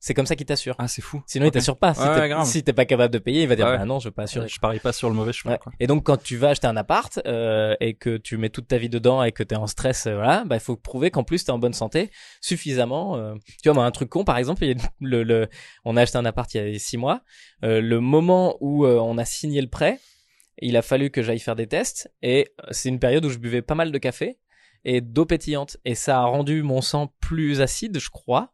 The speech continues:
Speaker 1: Faudrait que des scientifiques puissent, euh, intervenir là-dedans. Et donc, euh, l'assurance en a déduit que j'étais malade et que je pouvais couver quelque chose. Et donc, ça m'a augmenté mon tarif <laughs> d'assurance
Speaker 2: Waouh,
Speaker 1: parce
Speaker 2: parce
Speaker 1: que
Speaker 2: que
Speaker 1: j'avais pris
Speaker 2: c'était
Speaker 1: un
Speaker 2: une
Speaker 1: café le
Speaker 2: période où tu
Speaker 1: matin.
Speaker 2: buvais. Waouh.
Speaker 1: C'est fou.
Speaker 2: C'est là qu'on voit qu'on n'est pas tout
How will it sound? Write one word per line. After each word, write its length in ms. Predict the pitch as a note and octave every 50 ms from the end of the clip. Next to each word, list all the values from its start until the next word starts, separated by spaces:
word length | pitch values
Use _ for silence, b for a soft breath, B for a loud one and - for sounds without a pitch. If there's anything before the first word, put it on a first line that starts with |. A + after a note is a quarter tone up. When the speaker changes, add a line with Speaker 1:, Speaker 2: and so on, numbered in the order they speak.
| _ _ _
Speaker 1:
Faudrait 300 | _ - - - A2+ A2+
que 60 | B2 A#2
des 60 | B2
scientifiques 400 | - C#3 C3 - B2+ - C#3 -
puissent, 180 | - C3 -
euh, 160 | - A#2+ A2 A2+
intervenir 340 | A2+ - A#2 A2+ A2+ A2+
là-dedans. 280 | A2+ A2 A2 B2 D#3+ B B B B B B B
Et 60 | - A#2+
donc, 220 | C3+ C#3+ - -
euh, 220 | D3 B2+ A#2+ A#2 G#2+
l'assurance 600 | A#2+ A#2+ B2 C#3 - - D3+ C#3 D3 F3+ F3 -
en 80 | D3+
a 80 | C3 B2+
déduit 340 | B2 C3+ C#3 C3+ C3+ D3+ F3
que 60 | D#3
j'étais 240 | C#3+ C3 A#2+ - C3
malade 560 | A#2+ B2+ C#3 C#3 C#3 E3 F#3 D#3+ A#2 G#2+ - _ -
et 80 | C3
que 120 | - - B2+
je 140 | A2 B2
pouvais 400 | B2 A#2 - - - E3 D#3+ F3
couver 220 | - - D#3 D#3 D3+
quelque 200 | D#3+ C3+ C3+ C#3
chose. 300 | - - C3 A#2+ B2 B2 b b b b b b b b b b b -
Et 100 | - B2+
donc, 180 | A2 C#3+ F3 -
ça 120 | - E3+
m'a 160 | C3+ C#3 - -
augmenté 500 | D#3+ F3+ E3+ F#3 E3+ F3 D#3 - G3 G3
mon 180 | G3+ F#3 D3+
tarif 520 | C3+ - D#3 D#3+ E3 E3 D#3+ - - - - - - -
<laughs> 100 | C#4 G#3
d'assurance 680 | F3 D#3+ C3+ - - D3 C#3+ C3 C#3+ F#3+ F#3 A#2 G#2 G2+ - -
Speaker 2:
Waouh, 540 | D3+ D#3 D#3+ D#3+ D#3 D#3 D3+ D3+ D3 C3 A#2+
Speaker 1:
parce 100 | D3+ D3+
Speaker 2:
parce 180 | D3 D#3 - -
Speaker 1:
que 240 | F#3 F#3+ G3 F3+ C3
Speaker 2:
que 60 | B2+
Speaker 1:
j'avais 180 | A#2+ C#3 B2+
pris 60 | C3 B2+
Speaker 2:
c'était 60 | - F3
Speaker 1:
un 20 |
Speaker 2:
une 40 | D#3+ C#3
Speaker 1:
café 200 | D3+ C3+ C#3+ D3
le 80 | D3
Speaker 2:
période 100 | C#3 C3
où 60 | B2+
tu 60 | - D3
Speaker 1:
matin. 80 | D3
Speaker 2:
buvais. 240 | B2+ B2 A#2+ B2+ B2 -
Waouh. 420 | A#2 A2+ A2 A#2+ B2 A#2+ A2+ G#2 G2+ - -
Speaker 1:
C'est 80 | - G#2+
fou. 60 | -
Speaker 2:
C'est 80 | - B2
là 100 | D3+ E3
qu'on 100 | - C#3
voit 100 | C#3+ D3+
qu'on 80 | - B2
n'est 80 | A2
pas 140 | G#2 - B2
tout 120 | - -